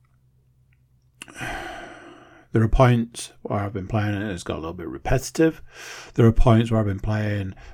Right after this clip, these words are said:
where some of the mechanics are a little bit meh. Um,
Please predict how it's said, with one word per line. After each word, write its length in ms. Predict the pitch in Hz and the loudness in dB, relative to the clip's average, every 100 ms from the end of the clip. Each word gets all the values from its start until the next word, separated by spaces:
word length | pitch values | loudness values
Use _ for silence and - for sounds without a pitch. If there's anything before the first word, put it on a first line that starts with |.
| - | -6
where 240 | 98 87 | -2 -2
some 200 | - 98 | -2 -4
of 80 | 92 | -4
the 60 | 87 | -6
mechanics 680 | - - - 131 139 - | -10 -8 -2 -2 -2 -4
are 60 | 120 | 0
a 80 | 113 | 0
little 180 | 120 | 0
bit 280 | 110 101 101 _ | -2 -4 -6 _
meh. 480 | 120 139 139 135 139 - _ _ - - _ _ - | -2 0 0 0 -2 -6 _ _ -20 -20 _ _ -6
Um, 580 | 98 90 87 85 80 | -4 -4 -6 -8 -10